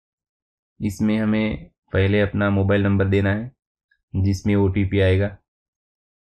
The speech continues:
उसके बाद कंपनी नेम यानी अपनी शॉप का नेम हम यहाँ पे दे सकते हैं। फिर यहाँ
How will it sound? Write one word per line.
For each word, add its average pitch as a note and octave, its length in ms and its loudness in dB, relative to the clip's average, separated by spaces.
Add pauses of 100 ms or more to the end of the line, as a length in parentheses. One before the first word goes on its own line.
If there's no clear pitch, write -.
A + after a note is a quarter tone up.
(1120)
उसके G#2+ 280 -6
बाद G#2+ 320 0
कंपनी G#2 460 0
नेम F#2+ 240 0 (280)
यानी G2+ 300 0
अपनी G2+ 480 -2
शॉप G2 400 -2
का G2+ 120 0
नेम G2+ 260 -2
हम G2+ 140 0
यहाँ G2+ 220 0
पे G2+ 140 -2
दे G2 140 0
सकते G2 320 -4
हैं। A2 180 -4 (3500)
फिर A2 220 -2
यहाँ G#2+ 380 -2